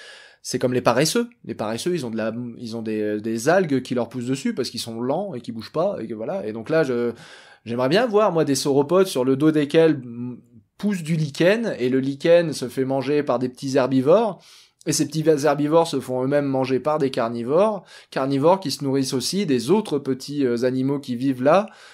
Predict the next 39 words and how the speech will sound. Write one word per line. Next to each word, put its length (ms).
euh, 260
et 60
qui 120
sont, 340
euh, 260
et 40
qui 160
se 100
nourrissent 320
des 120
peaux 180
mortes 400
du 220
dinosaure, 640
et 60
cetera. 400
Je, 100
j'aimerais 280
bien 200
voir 200
ça. 220
Bon. 340
Là, 200
ils 80
nous 60
montrent 280
ça 160
avec 180
le 60
mosasaure, 500
donc, 220
euh, 180
les 140
petits 300
animaux, 340
les 100
petits 160
crustacés, 540
là, 260